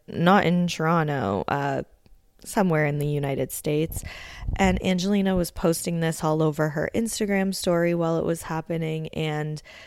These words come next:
she just did not look, or sorry, she looked happy, but Ronnie just did not look happy to be there at all.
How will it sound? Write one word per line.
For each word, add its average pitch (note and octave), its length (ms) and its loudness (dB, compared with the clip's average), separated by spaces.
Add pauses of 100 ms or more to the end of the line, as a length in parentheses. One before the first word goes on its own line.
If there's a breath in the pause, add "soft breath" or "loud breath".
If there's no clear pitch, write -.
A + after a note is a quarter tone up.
(220 loud breath)
she - 360 -2
just D#4 400 -2
did D4 220 6
not F3 680 2
look, - 600 -2 (240)
or G#3+ 120 8
sorry, E3 440 0
she - 360 0
looked F3 280 2
happy, D#3+ 400 0
but D#3 200 0
Ronnie A3 840 4
just E3 320 2
did E3+ 420 6
not E3+ 480 -2
look E3+ 220 2
happy D#3 360 -2
to D3+ 80 0
be D3 200 -2
there D3 260 -2
at D3 220 0
all. C#3 360 -2